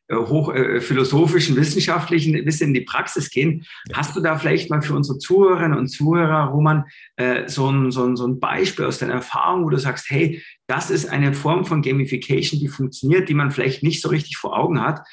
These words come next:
Speaker 1: damit unsere
Speaker 2: Mhm.
Speaker 1: Zuhörerinnen und Zuhörer auch nochmal wirklich verstehen, was reden die denn da eigentlich die ganze Zeit mit Kontext und Verhalten? Ich dachte, hier geht's um Spiele oder was?
Speaker 2: <laughs> Du, definitiv. Ähm, also, ähm,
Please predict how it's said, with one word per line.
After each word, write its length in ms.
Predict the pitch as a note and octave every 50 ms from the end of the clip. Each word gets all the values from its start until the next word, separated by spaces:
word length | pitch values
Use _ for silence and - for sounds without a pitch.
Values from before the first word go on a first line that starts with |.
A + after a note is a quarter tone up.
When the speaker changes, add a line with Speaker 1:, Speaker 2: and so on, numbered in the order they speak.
| - - - _
Speaker 1:
damit 240 | - A#2 C3 D3 C#3+
unsere 280 | - C#3 C#3 C#3 C#3+ C#3
Speaker 2:
Mhm. 40 | -
Speaker 1:
Zuhörerinnen 380 | - C#3+ D3 D3 D3+ D3 C#3
und 60 | C#3
Zuhörer 260 | C#3+ - C#3+ C#3 B2 A2+
auch 40 |
nochmal 180 | C3+ C3+ C3 C3
wirklich 220 | D3 D3+ D#3 C#3
verstehen, 440 | - C3+ - - C3+ D#3 D3+ - - - - -
was 220 | A#2+ B2 - -
reden 300 | A#2 C3 F#3 G3+ G#3+ D#3+
die 80 | B2+ -
denn 160 | A#2+ A2 G#2+
da 80 | G#2+
eigentlich 300 | - - G#2+ G#2+ A2 G#2 -
die 60 | A2+
ganze 180 | A#2+ A2+ - G#2+
Zeit 40 |
mit 120 | G#2+ - -
Kontext 640 | - - C3 C#3+ F#3+ G3+ G3+ D3+ A#2+ C#3+ - - -
und 120 | A#2+ -
Verhalten? 580 | - A2+ G#2 G#2+ A2+ D#3 F#3 F#3 - C3 C3+ - - - - -
Ich 140 | B2 -
dachte, 260 | - D3 D#3+ D#3+ - D3
hier 80 | D3 D3
geht's 200 | D#3 D3+ D#3 C3+
um 100 | C3+ A#2
Spiele 560 | - - - - D3 F3 A3 A3 F3 C3 A#2+
oder 180 | A2 A2 G#2+
was? 260 | G#2 G2+ F#2+ - - -
Speaker 2:
<laughs> 1000 | G#2+ - - G2+ G#2+ G2 - B2 A#2+ A#2+ - C3 G#2+ - - - - - - -
Du, 120 | D3 C3
definitiv. 640 | G2+ C3+ C#3+ - C3+ A#2+ - - - C3 F2+ - - -
Ähm, 240 | A#2 A#2 A#2+ B2 A#2+ -
also, 280 | B2 B2 C3+ B2+ - C3 - - - - - - _ _ _
ähm, 440 | B2 A#2+ A#2+ B2 A#2+ A#2+ - -